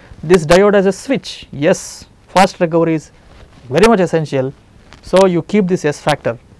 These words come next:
less as well as possible. Now, coming to the specification of diode, this is important. One should know the specification before you use anything in your circuit.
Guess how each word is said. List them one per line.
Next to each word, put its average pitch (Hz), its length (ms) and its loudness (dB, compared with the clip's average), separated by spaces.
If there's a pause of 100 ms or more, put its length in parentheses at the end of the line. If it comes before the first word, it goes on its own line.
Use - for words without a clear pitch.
(300)
less 151 320 -2
as 131 160 -6
well 123 80 -6
as - 100 -12
possible. - 380 -12 (1120)
Now, 202 120 4
coming 233 280 4
to 247 80 4
the 240 80 4
specification 214 760 0
of 190 140 0
diode, 120 280 0 (2250)
this 170 140 -2
is 214 120 2
important. 190 500 -2 (720)
One 175 160 0
should 180 180 2
know 208 140 4
the 196 80 2
specification 170 760 -4 (360)
before 165 340 0
you 156 100 -6
use 156 460 2 (480)
anything 165 360 0
in 139 100 -4
your 147 140 -6
circuit. - 460 -6